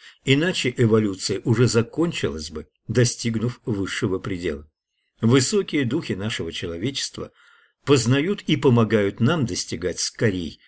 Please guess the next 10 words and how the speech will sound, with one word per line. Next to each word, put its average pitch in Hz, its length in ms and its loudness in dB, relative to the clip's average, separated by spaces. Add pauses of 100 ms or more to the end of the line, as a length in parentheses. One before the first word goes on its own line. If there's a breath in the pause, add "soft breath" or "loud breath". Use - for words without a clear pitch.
(140 soft breath)
высших 143 500 2
ступеней 127 540 0
на 110 140 4
лестнице 110 480 0
восхождения 101 680 -2
к 98 60 -4
знанию 104 500 0
высшему. - 500 -8 (400 loud breath)
Величайший 139 720 2
дух 131 380 0